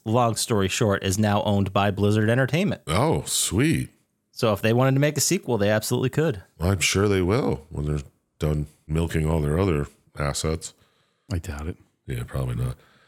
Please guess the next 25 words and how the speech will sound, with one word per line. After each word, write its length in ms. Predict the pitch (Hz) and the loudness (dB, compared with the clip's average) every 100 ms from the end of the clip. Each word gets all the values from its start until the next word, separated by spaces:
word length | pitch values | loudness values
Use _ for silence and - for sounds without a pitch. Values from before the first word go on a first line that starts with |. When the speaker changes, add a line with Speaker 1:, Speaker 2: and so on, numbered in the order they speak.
| _ - | _ -2
Speaker 2:
But 80 | 151 | 2
yeah, 280 | 160 156 | 2 2
I 60 | 123 | 2
don't 80 | 92 | 2
know. 100 | 85 | 0
The 80 | 95 | 0
story 260 | - 101 | 2 2
worked 220 | 78 76 | 2 -2
for 100 | - | -2
me. 120 | 73 76 | -2 0
It 40 | |
was 100 | 80 | -2
good 220 | - 64 | -2 -2
enough. 300 | 65 65 - - - | -2 -4 -8 -20 -10
So, 840 | - - 85 78 78 76 73 73 - - _ - - - | -4 0 2 2 0 0 -2 -2 -6 -16 _ -18 -14 -2
well, 280 | 120 82 - - | -2 -2 -6 -2
yeah, 220 | 95 64 - | -2 -2 -4
the, 80 | |
I 40 | 95 | -2
mean, 180 | 98 82 _ - | -2 -4 _ -2
characters 420 | 107 101 98 85 | 0 0 -2 -2
were 100 | 87 | 2
great. 480 | 92 92 87 - - | 2 2 0 -4 -4
People 240 | 104 92 | 0 2
had, 320 | 92 87 71 | 2 2 -2